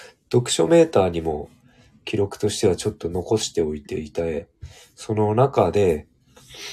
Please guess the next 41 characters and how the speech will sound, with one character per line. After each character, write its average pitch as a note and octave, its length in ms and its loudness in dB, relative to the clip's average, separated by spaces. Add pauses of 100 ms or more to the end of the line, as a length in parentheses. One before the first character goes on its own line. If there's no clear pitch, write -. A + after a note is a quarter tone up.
(260)
け-、 - 200 -8 (340)
感 F3 160 -2
想 F3 240 0
が - 100 -4
書 F#3 60 4
い F3+ 80 2
て C#3+ 80 4
な C3 140 6
い - 20 6
や F2+ 80 2
つ D#2+ 100 -6
が D2 60 -2
あ D2+ 40 -4
る D2 80 -6
ん - 20 -14
で C#2+ 80 -14
す - 120 -12
よ D#2 60 -10
ね。 E2+ 180 -4 (880)
読 C#3+ 180 4
ん C#3+ 40 -6
だ A#2 140 0
け G2 100 -2
ど E2+ 100 -2
感 G#2+ 240 -4
想 G#2+ 200 2
は G#2 120 0
書 A#2 80 2
い G2+ 60 0
て - 140 -8
な F2 100 -4
い。 D#2+ 140 -10 (800)
そ - 180 -2
う B2 60 4
い B2 40 4
う A#2 40 2
も A#2+ 100 0
の A#2 120 4
が F2 240 -2
あ B2+ 80 -8
っ - 80 -14